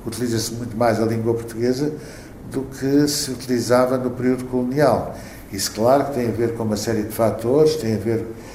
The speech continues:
teve a ver com as guerras que Angola atravessou e o des-, a deslo-, a deslocação de populações para os centros urbanos. Houve que encontrar uma língua franca, digamos assim, que fosse, fosse entendida de norte a sul, e o português funcionou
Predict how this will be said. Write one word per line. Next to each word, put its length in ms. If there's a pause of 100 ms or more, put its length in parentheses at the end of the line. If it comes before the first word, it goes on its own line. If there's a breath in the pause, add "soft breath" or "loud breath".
(220 loud breath)
teve 160
a 60
ver 280
com 120
as 160
guerras 420
que 120
Angola 320
atravessou 760 (640 loud breath)
e 440
o 80
des-, 100
a 160
deslo-, 280 (420)
a 40
deslocação 520
de 80
populações 640
para 180
os 100
centros 280
urbanos. 480
Houve 160
que 120
encontrar 960
uma 220
língua 520
franca, 540
digamos 360
assim, 300
que 80
fosse, 480 (240)
fosse 260 (400 loud breath)
entendida 580
de 100
norte 300
a 40
sul, 280
e 60
o 40
português 520
funcionou 840